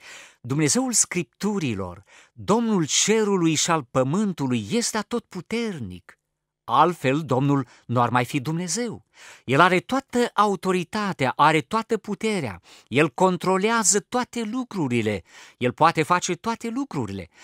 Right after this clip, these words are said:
Probabil că vă mai amintiți ce răspuns a primit Sara, nevasta lui Avraam, când aceasta a râs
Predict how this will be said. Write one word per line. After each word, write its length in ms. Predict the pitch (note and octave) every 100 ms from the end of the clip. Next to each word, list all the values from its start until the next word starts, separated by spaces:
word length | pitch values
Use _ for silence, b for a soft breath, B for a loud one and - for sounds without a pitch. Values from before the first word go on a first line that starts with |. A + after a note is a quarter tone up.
| B B
Probabil 420 | - G#2+ A3 A#3+
că 120 | A3+ F3+
vă 100 | E3
mai 160 | D#3
amintiți 480 | C#3 B2+ B2 A#3 - b
ce 180 | b -
răspuns 400 | C#3+ B2 - D#3
a 80 | C#3+
primit 320 | - B2 C3
Sara, 480 | - B2+ C3 C3+ D3+
nevasta 400 | - A2+ A#2+ B2
lui 180 | A#2+ A2+
Avraam, 540 | A2+ A2 G#2 A#2+ B2 A#2+ b b
când 160 | A#2+
aceasta 340 | G#2 D3+ C3+ A#2
a 80 |
râs 320 | G2+ B2+ C3